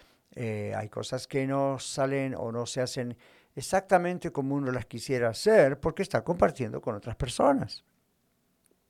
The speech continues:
Sin embargo, no, no vamos a dejar la iglesia por eso, mientras que no sean cosas mayores. Cosas mayores tienen que ver con la Biblia, ¿verdad? Con la doctrina. Pero no, no debe, no debe usted dejar una congregación porque,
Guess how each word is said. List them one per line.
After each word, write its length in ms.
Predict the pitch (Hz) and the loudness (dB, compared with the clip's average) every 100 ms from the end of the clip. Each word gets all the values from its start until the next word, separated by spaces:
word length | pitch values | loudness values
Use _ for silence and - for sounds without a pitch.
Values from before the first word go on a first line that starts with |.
| _ - | _ -18
Sin 200 | - 147 | -6 -2
embargo, 340 | 139 135 165 170 | 2 4 6 4
no, 160 | 127 - | 2 -2
no 140 | 127 | -2
vamos 260 | 123 120 117 | -2 -2 -2
a 60 | |
dejar 240 | 110 - 113 | -2 -2 -4
la 60 | |
iglesia 280 | 110 104 107 | -4 -4 -4
por 180 | 127 156 | 0 0
eso, 240 | 185 - - _ - - - - | 0 -6 -16 _ -20 -20 -20 -6
mientras 320 | 127 120 127 | -2 0 -2
que 100 | 117 | -2
no 100 | 135 | -2
sean 200 | 143 143 | 0 0
cosas 320 | 120 127 113 104 | 0 -2 -4 -4
mayores. 600 | 107 - 208 - - - _ _ _ _ _ _ _ _ _ | -2 2 2 2 -8 -20 _ _ _ _ _ _ _ _ _
Cosas 260 | - 104 113 | -4 0 0
mayores 360 | 127 127 147 | 2 4 2
tienen 240 | 147 135 135 | 0 -4 -2
que 100 | 120 | 0
ver 140 | 127 | 0
con 140 | 131 | 0
la 100 | 110 | 0
Biblia, 320 | 120 175 104 98 | 0 0 0 0
¿verdad? 280 | 104 131 | 0 -2
Con 140 | 135 117 | -2 -2
la 80 | 107 | 0
doctrina. 680 | 101 - 131 143 107 110 _ _ _ _ _ _ - | -2 -4 -2 -2 -4 -10 _ _ _ _ _ _ -4
Pero 1080 | 113 110 110 110 107 107 107 104 104 101 101 | 0 2 4 4 2 2 0 0 0 -2 -4
no, 720 | 104 107 113 120 135 160 165 165 | -6 -6 -6 -4 2 4 4 4
no 140 | 165 | 2
debe, 360 | 170 170 156 147 | 2 2 2 2
no 120 | 160 | 0
debe 140 | 175 | -2
usted 260 | 170 - 147 | -2 -2 -2
dejar 300 | 143 - 135 | -2 0 0
una 120 | 127 | 0
congregación 720 | 120 120 110 110 - 117 117 110 | -4 -4 -4 -4 -4 -2 -2 -4
porque, 500 | 104 - 104 101 | -12 -10 -8 -8